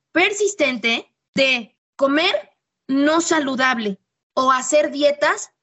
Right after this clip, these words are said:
no saludables. Y esto está asociado con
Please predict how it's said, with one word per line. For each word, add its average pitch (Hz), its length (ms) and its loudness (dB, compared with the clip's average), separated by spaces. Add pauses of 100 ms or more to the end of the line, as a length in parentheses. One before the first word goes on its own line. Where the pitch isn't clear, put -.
(160)
no 269 440 0
saludables. 220 800 -4 (120)
Y 302 200 2
esto 381 200 0
está 339 300 2
asociado 285 600 0
con 247 320 0